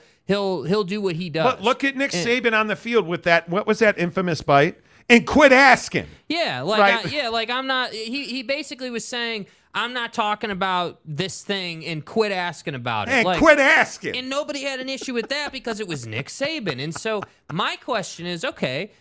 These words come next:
Speaker 1: so if the standard is winning national championships, without, which I don't
Speaker 2: I,
Speaker 1: disagree
Speaker 2: and I
Speaker 1: with.
Speaker 2: think when you win a national championship, you get a free,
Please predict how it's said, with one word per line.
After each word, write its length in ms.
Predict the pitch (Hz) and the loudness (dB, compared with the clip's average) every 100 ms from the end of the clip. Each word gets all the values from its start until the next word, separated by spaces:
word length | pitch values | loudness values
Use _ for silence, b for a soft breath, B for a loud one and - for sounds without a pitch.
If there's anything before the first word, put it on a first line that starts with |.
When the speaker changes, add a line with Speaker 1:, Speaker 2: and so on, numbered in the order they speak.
| b | b
Speaker 1:
so 240 | - 226 | -4 -4
if 140 | 220 | -4
the 80 | 214 | -6
standard 560 | 208 - 277 320 277 214 | -12 -10 -10 -8 -6 -4
is 180 | 196 160 | -6 -4
winning 300 | 214 220 202 | -4 -4 -4
national 380 | 185 175 208 | -6 -6 -8
championships, 680 | 202 156 123 131 117 131 269 | -6 -6 -6 -6 -4 -4 -6
without, 300 | 262 302 359 | -6 -4 -6
which 160 | 190 214 | -6 -4
I 120 | 277 | -4
don't 120 | 359 359 | -2 2
Speaker 2:
I, 80 | 277 | 2
Speaker 1:
disagree 180 | 294 | 4
Speaker 2:
and 100 | 285 | 6
I 120 | 294 262 | 6 6
Speaker 1:
with. 100 | 247 | 2
Speaker 2:
think 200 | 302 - | 0 -2
when 260 | 254 254 | 0 2
you 120 | 240 220 | 2 2
win 180 | 226 | 0
a 80 | 285 | 0
national 400 | 247 170 - 180 | 2 0 0 -4
championship, 640 | - 165 160 170 160 196 165 | -2 -2 0 -2 -4 -6 -4
you 80 | |
get 120 | 196 214 | -2 -2
a 60 | |
free, 300 | 196 220 214 | -2 -2 -2